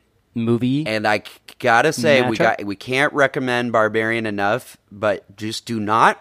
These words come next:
Speaker 2: watch a trailer. Do not read
Speaker 1: No,
Speaker 2: anything
Speaker 1: don't do
Speaker 2: about
Speaker 1: anything.
Speaker 2: it. But I will say, if you're a little squeamish horror-wise, like, I, I will warn you about that, 'cause I, I don't think it's,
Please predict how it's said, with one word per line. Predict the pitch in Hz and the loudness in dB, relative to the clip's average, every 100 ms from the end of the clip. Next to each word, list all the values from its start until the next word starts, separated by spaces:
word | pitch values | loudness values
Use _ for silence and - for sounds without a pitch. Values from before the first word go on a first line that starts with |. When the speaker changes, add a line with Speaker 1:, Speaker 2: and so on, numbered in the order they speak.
| _ | _
Speaker 2:
watch | 113 120 135 - - - | -2 2 2 0 -6 -6
a | 165 | -6
trailer. | 147 113 104 104 | -2 -2 0 -2
Do | 95 82 | -6 -10
not | 92 131 - | -2 0 0
read | 147 151 | 0 2
Speaker 1:
No, | 143 | 4
Speaker 2:
anything | 143 - | 2 -2
Speaker 1:
don't | 139 | -2
do | 143 | 0
Speaker 2:
about | 117 104 | 2 2
Speaker 1:
anything. | - 110 98 | 0 -2 -8
Speaker 2:
it. | - _ - | -16 _ -20
But | 98 135 147 143 131 - _ _ _ _ - | 0 4 6 6 4 -2 _ _ _ _ 0
I | 117 | 0
will | 123 135 | 2 0
say, | - 135 120 | 2 2 2
if | 123 | 0
you're | 120 | -2
a | 117 | 0
little | 120 117 | 0 -2
squeamish | - 120 117 127 123 - - | -4 -4 0 -2 -4 -10 -6
horror-wise, | 120 120 127 135 135 139 - | 0 2 4 4 4 2 0
like, | 104 87 | -2 -2
I, | 98 98 | -4 -2
I | - | 0
will | 107 107 | 2 2
warn | 98 92 78 | 2 0 -2
you | |
about | 67 69 - | -8 -12 -12
that, | - - | -16 -12
'cause | 90 95 | -4 -2
I, | 92 | -2
I | 98 | 0
don't | 101 95 | 0 0
think | 101 85 | -6 -6
it's, | 87 - - | -10 -10 -14